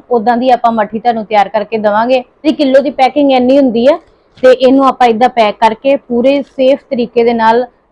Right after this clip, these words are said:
ਪਹੁੰਚਾਵਾਂਗੇ। ਮਿੱਠੀ ਦੇ ਨਾਲ ਨਾਲ ਜਿਵੇਂ ਆਪਾਂ ਤੁਹਾਨੂੰ ਪਹਿਲਾਂ ਵੀ ਦੱਸ ਚੁੱਕੇ ਹਾਂ ਵੀ ਮਟਰੀ ਵੀ ਆਪਾਂ ਬਣਾ ਦਿੰਦੇ ਹਾਂ, ਤੁਸੀਂ ਦੇਖ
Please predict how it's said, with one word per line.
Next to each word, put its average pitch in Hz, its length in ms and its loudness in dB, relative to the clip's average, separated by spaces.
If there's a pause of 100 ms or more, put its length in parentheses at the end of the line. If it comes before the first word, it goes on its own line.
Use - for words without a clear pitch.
(120)
ਪਹੁੰਚਾਵਾਂਗੇ। 247 680 -2 (280)
ਮਿੱਠੀ 277 280 0
ਦੇ 294 120 0
ਨਾਲ 247 280 2
ਨਾਲ 262 120 4
ਜਿਵੇਂ 254 260 2
ਆਪਾਂ 247 180 0
ਤੁਹਾਨੂੰ 254 200 -2
ਪਹਿਲਾਂ 240 260 -2
ਵੀ 269 60 -4
ਦੱਸ 220 240 0
ਚੁੱਕੇ 254 200 -4
ਹਾਂ 247 120 -2
ਵੀ 277 60 -4
ਮਟਰੀ 226 460 -4
ਵੀ 262 120 -4
ਆਪਾਂ 233 240 -4
ਬਣਾ 208 280 -6
ਦਿੰਦੇ 214 220 -6
ਹਾਂ, 226 60 -4
ਤੁਸੀਂ 240 180 -4
ਦੇਖ 190 200 -4